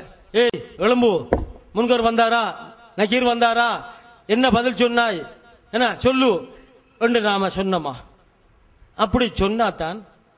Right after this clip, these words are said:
என்ன, நாம போய் கபருடைய மௌத்தானாக்களை எழுப்பி, எழுப்பி, எழுப்பி,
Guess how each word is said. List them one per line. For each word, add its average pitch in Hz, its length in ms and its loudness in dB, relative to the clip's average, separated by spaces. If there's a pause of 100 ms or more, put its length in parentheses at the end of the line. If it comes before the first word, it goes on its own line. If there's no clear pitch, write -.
(240)
என்ன, 202 260 -2
நாம 202 380 -4
போய் 185 320 -10 (400)
கபருடைய 233 520 0 (320)
மௌத்தானாக்களை 220 720 2
எழுப்பி, 208 280 2
எழுப்பி, 185 320 0
எழுப்பி, 175 300 0